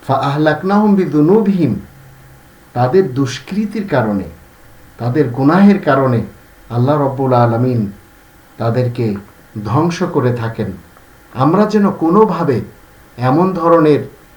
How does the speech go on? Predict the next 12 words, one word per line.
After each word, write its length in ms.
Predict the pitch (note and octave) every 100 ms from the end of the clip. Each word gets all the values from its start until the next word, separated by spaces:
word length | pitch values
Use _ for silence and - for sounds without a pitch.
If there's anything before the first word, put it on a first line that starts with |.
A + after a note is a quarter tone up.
| _ _ G#2
নেতাদের 720 | A2 C3 D3+ G#3+ G#3 D3+ G#2 - - _ - - - - - - - _ - - - - - -
এবং 420 | B2+ C#3+ C#3 A2 - -
কর্মীদের 760 | C#3+ D#3+ F#3 G3+ E3+ C#3 - - _ _ _ _ G2+
দলে 500 | A#2 C3 B2+ A2+ G2 - - - - - - -
কখনো 480 | B2+ A#2+ - D#3 B2
না 260 | A2+ B2+ B2+
যাই, 220 | D3+ D#3 D3+
সেজন্য 500 | - B2+ A#2+ D#3 D3
আল্লাহ 240 | C3+ B2+
তাআলার 300 | C3 C3 A#2+
কাছে 280 | A#2+ A#2 -
আমাদের 360 | A2+ A2+ G#2+